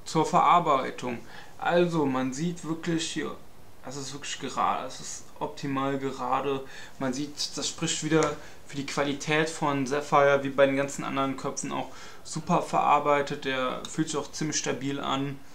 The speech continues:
Die Löcher sind schön frei geboren, sind alle auf einer Höhe, es sind genau fünf Stück. Mein Kopf ist noch ein bisschen dreckig, war zu faul, den sauber zu machen, schon ein paar, schon ein paar Mal mit ihm geraucht.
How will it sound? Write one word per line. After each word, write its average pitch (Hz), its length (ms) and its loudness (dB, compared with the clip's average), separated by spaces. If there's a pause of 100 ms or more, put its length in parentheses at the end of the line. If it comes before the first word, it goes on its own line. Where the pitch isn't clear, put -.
(640)
Die 156 100 -2
Löcher 143 340 4
sind 139 220 -4
schön 143 260 0
frei 135 420 0
geboren, 139 540 0 (400)
sind 143 280 -4
alle 139 200 0
auf 139 200 2
einer 135 320 0
Höhe, 143 320 -2
es 139 140 0
sind 127 120 -4
genau 135 240 0
fünf 135 320 -6
Stück. - 380 0 (1500)
Mein 135 100 -10
Kopf 139 200 -4
ist - 100 -6
noch 156 140 0
ein 139 80 0
bisschen 156 240 -2
dreckig, 165 760 0 (1040)
war 131 120 -10
zu - 80 -8
faul, 139 200 -2
den 131 120 -2
sauber 147 240 2
zu - 140 -6
machen, 143 120 -4
schon 143 120 -6
ein 135 60 -6
paar, 143 260 -4
schon 135 200 -6
ein 127 40 -10
paar 135 160 -4
Mal 143 140 -2
mit 127 140 -6
ihm 127 120 -4
geraucht. 120 380 -2